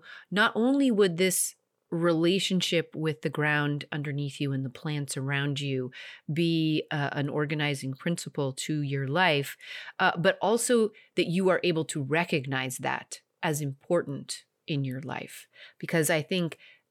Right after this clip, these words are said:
uh, that is kind of a crucial part of it. I think many people, I think all people need that connection, but not everybody recognizes it or can figure out how to express it well or,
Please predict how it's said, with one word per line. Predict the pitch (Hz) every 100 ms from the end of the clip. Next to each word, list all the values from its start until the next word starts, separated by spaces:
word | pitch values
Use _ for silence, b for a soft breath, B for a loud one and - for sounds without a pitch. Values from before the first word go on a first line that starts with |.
| -
uh, | 143 143 143 135
that | 165 180 -
is | 160 151
kind | - 180 165
of | 147 - -
a |
crucial | 160 - 202 - 175 165
part | - - 240 170
of | 131
it. | 135 - _ B B B _ 196
I |
think | 208 185
many | 180 220 233
people, | 226 190 170 160 151 151 b b _ _ _ _ - _
I | 175
think | 196 165
all | 165 165 165
people | 160 135 113 - - _
need | 165 160
that | 147 135
connection, | 143 139 139 208 240 262 B _
but | -
not | 170 175 -
everybody | 147 143 143 139 139 -
recognizes | 147 143 139 135 131 135 139
it | 131 -
or | - 147
can | - 143
figure | - 147 143
out | 139 131 -
how | - 135 135
to | - 135 131 131 B B _
express | 143 - - - 139 131 -
it | 139 -
well | 135 139 131 131 135 -
or, | 143 135 135 131